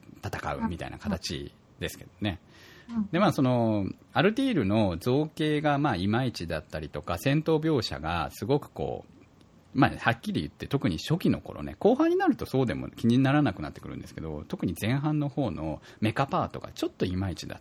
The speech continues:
Speaker 1: たっていうのが、
Speaker 2: ええ、
Speaker 1: その、
Speaker 2: はい。
Speaker 1: 特にね、まあ、最-、一話から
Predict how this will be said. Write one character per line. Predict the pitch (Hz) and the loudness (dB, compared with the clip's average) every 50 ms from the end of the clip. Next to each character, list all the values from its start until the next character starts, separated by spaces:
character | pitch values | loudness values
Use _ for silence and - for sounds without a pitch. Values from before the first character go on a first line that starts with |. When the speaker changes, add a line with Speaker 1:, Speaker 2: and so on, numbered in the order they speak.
| - - | -12 -12
Speaker 1:
た | - | -12
っ | - | -12
て | - - - 87 | -12 -10 -8 -6
い | 82 90 90 | -4 -4 -4
う | |
の | 80 69 69 | -6 -6 -6
が、 | 73 85 92 92 90 78 - | -6 -4 -4 -4 -4 -4 -2
Speaker 2:
え | - 269 - - - - | -2 -2 -2 -4 -8 -12
え、 | - 202 208 214 | -10 -8 -4 0
Speaker 1:
そ | - 117 | 4 6
の、 | 220 233 196 196 190 190 | 6 6 6 4 2 0
Speaker 2:
は | - | 0
い。 | - - - - - - - - - | -2 -4 -8 -12 -20 -20 -20 -8 0
Speaker 1:
特 | - 185 190 165 | 2 2 2 2
に | 113 82 | 2 0
ね、 | 76 76 76 73 73 67 73 - - - - - | 0 -2 -2 -4 -6 -8 -10 -14 -18 -20 -14 -8
ま | 58 98 87 | -6 -4 -4
あ、 | - - - - - - - | -4 -8 -10 -12 -14 -12 -6
最-、 | - 104 101 110 113 | -4 -2 0 0 0
一 | 113 - - 95 - - 139 139 | -2 -4 -6 -8 -4 0 2 2
話 | 127 101 90 | 2 2 2
か | - 85 80 | 0 -2 -4
ら | 78 71 69 67 62 | -2 -4 -4 -4 -6